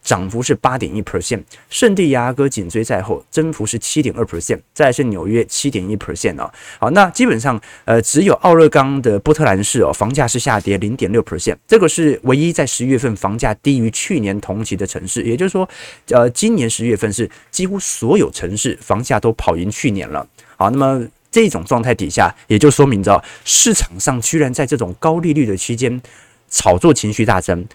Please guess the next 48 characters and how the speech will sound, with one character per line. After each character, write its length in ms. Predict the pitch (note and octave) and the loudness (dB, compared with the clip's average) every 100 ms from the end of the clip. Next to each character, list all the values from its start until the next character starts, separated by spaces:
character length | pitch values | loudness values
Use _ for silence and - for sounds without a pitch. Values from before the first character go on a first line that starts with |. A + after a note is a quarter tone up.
| _ | _
那 80 | D3 | 0
么 80 | C3 | 0
利 280 | D#3 C#4 D#3 | 6 6 8
率 180 | D#3 B2+ | 6 4
一 120 | C3 | 4
旦 120 | D3 | 2
有 120 | A#2+ | 4
所 160 | A#2 F2 | 4 2
调 180 | - F2+ | -2 0
降， 200 | - D#2+ _ _ _ _ _ - - | 0 -2 _ _ _ _ _ -20 -6
那 100 | A#2+ | -2
市 160 | - | 0
场 180 | D3 G2 | 0 0
上 200 | G2+ A#2 - - - _ | 0 -2 -4 -18 -20 _
可 160 | - A2 | 0 4
能 180 | A2+ C3 | 4 6
对 160 | D3+ | 6
于 240 | A#2 A#2 A#2+ | 8 6 4
房 260 | - A2+ | 2 0
地 140 | D3 C3+ | 2 0
产 300 | - G2 F#2+ | 0 -2 0
的 400 | G2+ G2 E2+ F#2+ | 2 2 2 -4
拉 180 | - B2+ | -2 0
抬 160 | C#3 G#2 | 2 2
效 180 | - G2 | 2 2
果， 100 | G2 | 4
你 60 | |
要 60 | B2 | 2
想 140 | B2 | 0
想 40 | F#2+ | 0
看 200 | B2 F2+ | -2 -2
啊， 160 | C#2 - _ _ _ _ - - | -6 -12 _ _ _ _ -20 -4
八 220 | - B2 | 2 4
个 100 | B2 | 2
percent 500 | A2 - F2+ - F#2+ - - - | -2 -2 -4 -2 -2 -4 -20 -14
房 180 | - G#2+ | -6 -4
价 120 | A#2 | -2
在 120 | G#2 | -2
这 160 | F#2+ G2 | -2 -4
边， 300 | - F2+ F2+ _ _ _ _ _ _ _ _ _ | -4 -10 -12 _ _ _ _ _ _ _ _ _
六 260 | - F#3+ G3+ | 4 6 6
个 140 | A#2+ | 4
percent 460 | G#2+ - G2+ F#3+ C3+ - _ | -4 -4 0 2 0 -2 _
房 160 | - A2 | -4 -2
价 140 | A#2 | 0
在 120 | C3+ B2+ | 0 0
这 100 | B2+ | 0
边， 340 | A#2 G#2+ A#2 | 0 -2 -4